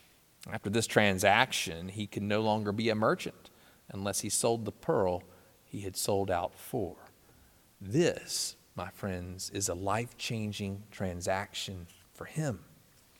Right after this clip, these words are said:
And on the surface, it would appear that both the peasant and the merchant made the ultimate sacrifice for the treasures that they had found.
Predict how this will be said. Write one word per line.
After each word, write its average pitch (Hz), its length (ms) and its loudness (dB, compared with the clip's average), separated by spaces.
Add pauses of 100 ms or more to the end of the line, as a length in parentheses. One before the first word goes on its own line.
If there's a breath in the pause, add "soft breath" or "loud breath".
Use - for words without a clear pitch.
(1080 soft breath)
And 135 80 0
on 151 120 8
the 147 60 4
surface, 151 680 10
it 143 80 2
would 143 80 0
appear 175 420 6
that 143 220 4
both 139 220 6
the - 100 2
peasant 170 480 8
and 135 160 4
the 131 60 6
merchant 143 480 6
made 135 360 8
the 123 140 4
ultimate 143 420 4
sacrifice 107 920 4
for 127 240 4
the 123 180 4
treasures 139 520 6
that 120 160 2
they 120 140 8
had 120 140 2
found. 110 640 2